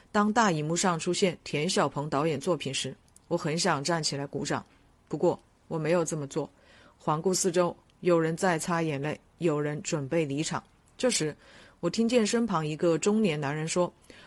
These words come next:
：“我回去会告诉他们少拍片儿，这哪是什么动画片儿，这个根本就不适合小孩看。”听完这句话，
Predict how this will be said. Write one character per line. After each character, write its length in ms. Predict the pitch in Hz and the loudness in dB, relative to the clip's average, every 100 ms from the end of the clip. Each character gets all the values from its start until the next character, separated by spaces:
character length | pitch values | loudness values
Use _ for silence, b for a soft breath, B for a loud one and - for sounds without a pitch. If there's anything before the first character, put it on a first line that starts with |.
| B | B
：“我 140 | 175 | 0
回 200 | 170 160 | 4 2
去 180 | 175 240 | 4 2
会 220 | 202 208 | 2 2
告 220 | 156 214 180 | 2 2 2
诉 160 | 160 | -2
他 140 | 165 156 | -4 -4
们 160 | - - | -6 -6
少 280 | - 151 - | -2 -2 -2
拍 220 | 139 143 | -4 -4
片 140 | 170 | -2
儿， 120 | 170 - _ _ | -2 -4 _ _
这 140 | - 240 | 0 2
哪 180 | 156 | 2
是 120 | 143 208 | 0 -2
什 140 | 160 | -2
么 100 | 156 | -2
动 140 | 170 | -2
画 120 | 170 156 | -2 0
片 140 | 165 | -2
儿， 100 | 156 _ - | -2 _ -2
这 120 | 190 | 0
个 100 | 175 | 2
根 160 | 196 | 2
本 120 | 190 147 | 2 2
就 180 | 170 | 2
不 160 | 147 147 | 2 -2
适 160 | - 240 | -2 0
合 180 | 151 | 0
小 160 | 151 135 | 0 -2
孩 160 | 123 - | -4 -6
看。” 200 | 170 - _ _ B B B B | -4 -6 _ _ B B B B
听 160 | - 185 | -2 2
完 200 | 160 151 | 2 0
这 120 | 175 | 0
句 100 | 160 | 0
话， 260 | 151 151 | 0 -2